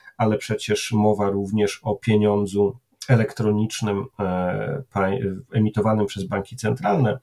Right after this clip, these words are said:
a więc takim, który będzie miał za sobą jednak autorytet państwa. Więc te, w tym królestwie technologicznym, no to oczywiście, e, słuchając czy, czy śledząc,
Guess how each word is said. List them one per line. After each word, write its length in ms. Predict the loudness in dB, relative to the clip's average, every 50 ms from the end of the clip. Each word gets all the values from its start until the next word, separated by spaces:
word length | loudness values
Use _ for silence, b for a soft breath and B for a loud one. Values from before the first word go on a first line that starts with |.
| -8 -8 -6 -6 -6 -8 -8 -8
a 80 | -8 -10
więc 260 | -8 -8 -10 -10 -10
takim, 300 | -14 -16 -14 _ -12 -12
który 260 | -12 _ -8 -8 -6
będzie 320 | -6 -8 -8 -4 -2 -2 0
miał 200 | 0 -2 -4 -6 b b b b b b b b b b b b b b
za 180 | 0 2 2 2
sobą 340 | 0 0 -2 0 2 2 2
jednak 340 | 2 0 0 -2 -2 -2
autorytet 500 | -2 -4 -2 -2 -4 -4 -2 -4 -4 -6
państwa. 640 | 0 0 0 0 0 -4 -8 -4 -2 -2 0 0 -2 -4 -8 _ _ _ _ _ _ _ _ _
Więc 280 | 4 4 4 4 2 2
te, 160 | 2 2 2
w 60 | 4
tym 280 | 2 2 4 4 2 0
królestwie 460 | 0 2 2 2 2 2 2 0 0
technologicznym, 680 | 0 0 2 4 4 4 4 2 -2 -2 -2 0 2
no 100 | 2 2
to 120 | 2 0 -6
oczywiście, 640 | -6 -6 -8 -10 -8 -8 -6 -2 -2 -2 -2 -2 _ _ _ _ _ _ _ _
e, 360 | -2 0 0 0 0 -2 -4 -4 -6 -6 -6 -8 -8 -10
słuchając 680 | -4 0 0 2 4 4 2 2 2 2 0 0 -2
czy, 320 | -6 -12 -10 -6 -6 -6 -6
czy 260 | -6 -8 -8 -6 -6 -6
śledząc, 800 | -4 2 4 4 4 4 2 0 0 0 -2 -6 -14 -16 -16